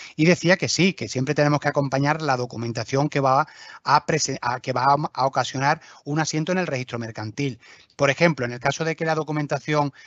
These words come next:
eh, fuera judicial, un concurso de acreedores, en ese caso, si tenemos, aparte de rellenar una instancia y de remitirla al registro mercantil, deberíamos de acompañar el documento judicial, el auto declarando el concurso de la sociedad en cuestión,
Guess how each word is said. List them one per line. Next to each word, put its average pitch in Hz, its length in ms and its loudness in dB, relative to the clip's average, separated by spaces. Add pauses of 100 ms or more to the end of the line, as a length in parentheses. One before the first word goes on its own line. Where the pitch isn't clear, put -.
(100)
eh, 139 140 -4
fuera 143 240 -4
judicial, 165 600 -2
un 139 120 -4
concurso 131 480 -6
de 131 80 -2
acreedores, 139 540 0 (260)
en 127 160 -4
ese 160 260 -4
caso, 156 280 2
si 156 140 -4
tenemos, 123 460 -6 (280)
aparte 143 360 -2
de 151 120 2
rellenar 131 280 -2
una 127 120 -6
instancia 165 440 0
y 127 60 -2
de 117 100 -10
remitirla 135 720 -2 (260)
al 131 160 0
registro 135 280 -2
mercantil, 143 540 0
deberíamos 117 480 -2
de 131 80 0
acompañar 143 520 2
el 202 100 0
documento 113 440 -6
judicial, 160 600 0 (240)
el 123 180 -8
auto 156 400 0
declarando 123 480 -4
el 131 80 -4
concurso 135 460 -2
de 120 100 -2
la 110 80 -6
sociedad 117 320 -6
en 131 80 -2
cuestión, 175 500 4